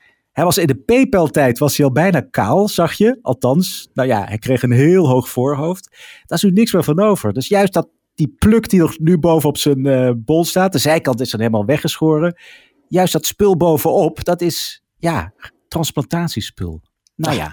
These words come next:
Speaker 2: di-, disruptief.
Speaker 1: <laughs>
Speaker 2: Misschien iets voor een nieuw bedrijf, eh. Ja.
Speaker 1: Ja, precies. De Hair Company. Hey, en is er nog geld opgehaald? Moet het door.
Speaker 2: Ja, zeker. Eh,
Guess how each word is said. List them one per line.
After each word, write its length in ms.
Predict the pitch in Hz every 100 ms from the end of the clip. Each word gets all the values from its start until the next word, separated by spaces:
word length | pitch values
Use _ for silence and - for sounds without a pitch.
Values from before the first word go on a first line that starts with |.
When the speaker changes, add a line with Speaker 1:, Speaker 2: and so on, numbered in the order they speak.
| 139
Speaker 2:
di-, 120 | 110 -
disruptief. 760 | 143 123 135 - 196 185 123
Speaker 1:
<laughs> 100 | 151
Speaker 2:
Misschien 260 | - - 175
iets 100 | 151
voor 140 | 160
een 60 | 135
nieuw 140 | 143
bedrijf, 480 | 123 131 151 196 -
eh. 180 | 190 180 - - - - - - 180
Ja. 340 | 160 123 - _ _ _ _
Speaker 1:
Ja, 160 | - 160
precies. 420 | 151 147 156 -
De 120 | 139
Hair 240 | 143 175 160
Company. 540 | 147 123 117 110 101 - -
Hey, 160 | 190 175
en 60 |
is 120 | 208 208
er 60 |
nog 140 | 202 -
geld 220 | 220 220
opgehaald? 600 | 208 - 190 202 - -
Moet 180 | - 113
het 100 | 117
door. 340 | 190 175 185 - _ _ _
Speaker 2:
Ja, 120 | - - -
zeker. 560 | - 170 202 151 104 101
Eh, 340 | - 170 170